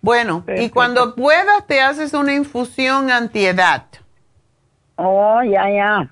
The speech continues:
Speaker 2: No, en eso estoy.
Speaker 1: No,
Speaker 2: Ah, lo
Speaker 1: porque
Speaker 2: que
Speaker 1: no se
Speaker 2: necesito
Speaker 1: puede
Speaker 2: es
Speaker 1: uno
Speaker 2: leche.
Speaker 1: dejar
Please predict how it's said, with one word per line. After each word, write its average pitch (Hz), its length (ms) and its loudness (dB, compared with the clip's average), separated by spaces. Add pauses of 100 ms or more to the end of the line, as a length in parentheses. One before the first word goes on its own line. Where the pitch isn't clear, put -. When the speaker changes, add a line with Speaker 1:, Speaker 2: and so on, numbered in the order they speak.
Speaker 2:
No, 240 260 -2
en 208 140 0
eso 220 220 0
estoy. 233 540 0
Speaker 1:
No, 175 200 0
Speaker 2:
Ah, 254 340 4
lo 370 60 -2
Speaker 1:
porque 302 140 0
Speaker 2:
que 262 80 0
Speaker 1:
no 247 120 0
se 262 120 0
Speaker 2:
necesito 247 100 -2
Speaker 1:
puede 269 160 2
Speaker 2:
es 285 60 2
Speaker 1:
uno 285 200 2
Speaker 2:
leche. 269 140 2
Speaker 1:
dejar 269 240 2